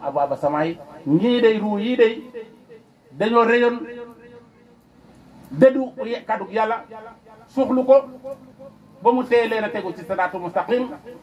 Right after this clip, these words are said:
kon ñii de duñ dugg àjjana. Digal malaaka yi, mu ne buñ leen ubbil bunti àjjana bi, àjjana,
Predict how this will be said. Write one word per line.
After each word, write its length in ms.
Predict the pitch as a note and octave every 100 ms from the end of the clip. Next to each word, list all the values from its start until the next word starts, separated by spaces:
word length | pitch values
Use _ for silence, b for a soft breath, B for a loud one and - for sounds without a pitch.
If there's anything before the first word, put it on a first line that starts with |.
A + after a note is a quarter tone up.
| - - - - -
kon 120 | F3 F3
ñii 140 | E3+
de 80 | E3+
duñ 200 | F#3+ F3+
dugg 120 | E3+ D3+
àjjana. 320 | C#3+ B2 - - - - - - - - - - - - -
Digal 240 | E3 F3+
malaaka 360 | E3 D#3+ D3+ D3
yi, 100 | E3+ E3
mu 140 | D#3+
ne 80 | D3+
buñ 200 | C#3+ D#3+
leen 140 | F3+ G3+
ubbil 200 | G3+ E3+
bunti 240 | D3 D3+ D3
àjjana 360 | C3+ B2+ B2
bi, 140 | A2 G#2+ - - - - - -
àjjana, 320 | D3+ D3+ B2